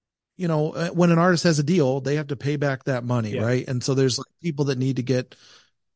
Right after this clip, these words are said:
Speaker 1: compensated. And this is a whole world that I really don't know that well, but I do know that we can't just do whatever we want.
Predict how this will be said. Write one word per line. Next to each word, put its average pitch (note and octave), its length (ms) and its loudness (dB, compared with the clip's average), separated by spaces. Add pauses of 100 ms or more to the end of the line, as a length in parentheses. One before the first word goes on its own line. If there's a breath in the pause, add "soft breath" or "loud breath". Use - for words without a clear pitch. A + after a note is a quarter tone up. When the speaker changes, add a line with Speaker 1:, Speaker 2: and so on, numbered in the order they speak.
(680)
Speaker 1:
compensated. A#2 680 0
And A2 220 -6
this C3 120 -2
is C3+ 80 2
a C3+ 40 2
whole D#3 240 6
world D3+ 240 4
that C#3 80 4
I C#3 40 4
really D3 240 4
don't C3+ 160 2
know B2+ 140 0
that A2+ 180 -2
well, A2 220 -4
but A#2+ 120 -4
I C3 100 0
do D#3+ 180 2
know C3+ 220 2
that B2+ 100 -2
we C3+ 100 -2
can't C3 300 -6
just A#2+ 160 -8
do B2+ 140 0
whatever B2 240 0
we A2+ 60 0
want. C3+ 340 -2